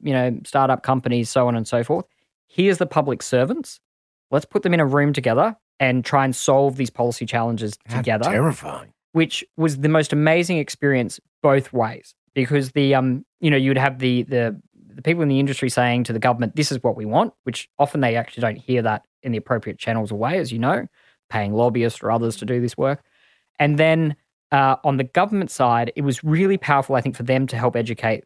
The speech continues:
Speaker 1: the stakeholders in the industry. And people can criticise nisa, but the one thing that nisa really had was universal support from the stakeholders.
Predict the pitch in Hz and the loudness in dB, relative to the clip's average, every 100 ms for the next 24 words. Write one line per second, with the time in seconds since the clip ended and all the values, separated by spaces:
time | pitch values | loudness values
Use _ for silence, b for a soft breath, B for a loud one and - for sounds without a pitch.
0 | _ 117 - 143 - - 107 101 104 156 | _ -10 0 0 0 -2 -2 -2 0 0
1 | 202 - 85 _ 135 165 - 247 - 151 | 0 -4 -14 _ -4 0 0 0 -4 -2
2 | 170 160 131 113 135 - 110 113 131 135 | -2 2 2 2 0 0 -2 -2 0 0
3 | 196 185 143 127 143 117 123 113 107 131 | 2 0 0 0 0 0 0 0 0 0
4 | 110 123 113 120 143 175 165 139 135 - | 0 -2 -2 0 0 2 2 2 0 0
5 | 123 110 - 117 - 120 107 - 107 101 | -6 -6 -2 -2 -2 -4 -4 -4 -8 -8
6 | 90 85 _ | -12 -20 _